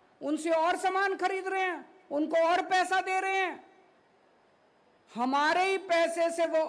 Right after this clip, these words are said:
और हथियार खरीद रहे हैं, और सैनिकों की भर्ती कर रहे हैं, और हमारे ऊपर आक्रमण कर रहे हैं।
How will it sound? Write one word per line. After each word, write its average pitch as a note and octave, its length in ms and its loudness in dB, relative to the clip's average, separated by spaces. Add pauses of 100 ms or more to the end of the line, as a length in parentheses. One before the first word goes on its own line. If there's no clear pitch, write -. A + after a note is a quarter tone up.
और D4+ 180 0
हथियार C4 500 -2
खरीद C4 360 -6
रहे A#3+ 160 -6
हैं, A3+ 160 -14 (600)
और C#4+ 260 0
सैनिकों D4 500 0
की D4+ 140 -4
भर्ती A#3 400 -4
कर D4+ 160 -2
रहे C#4+ 140 0
हैं, C#4+ 60 0
और C#4+ 140 0
हमारे A#3 340 -2
ऊपर A#3 260 -2
आक्रमण F#3 460 -8
कर - 140 -14
रहे - 160 -18
हैं। - 200 -20